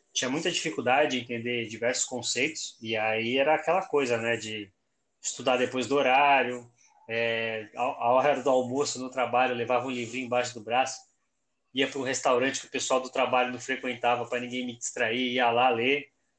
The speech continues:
porque eu percebia que eu tava, né, bem atrás da, da, do pessoal que fez a graduação em R I.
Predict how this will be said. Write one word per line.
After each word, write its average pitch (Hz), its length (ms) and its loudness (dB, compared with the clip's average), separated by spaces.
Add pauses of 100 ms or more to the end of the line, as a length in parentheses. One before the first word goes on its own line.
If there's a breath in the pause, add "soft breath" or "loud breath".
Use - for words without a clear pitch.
(140)
porque 117 220 -16
eu 117 60 -6
percebia 120 380 -2
que 123 60 -6
eu 120 60 -2
tava, 117 300 4
né, 120 180 0
bem 123 120 0
atrás 123 440 2
da, 110 160 -2
da, 107 180 -8
do 104 120 -14
pessoal 110 380 -6
que - 80 -12
fez 113 220 -6
a 113 60 -2
graduação 107 540 -6
em 107 80 -10
R 101 180 -12
I. 120 280 -10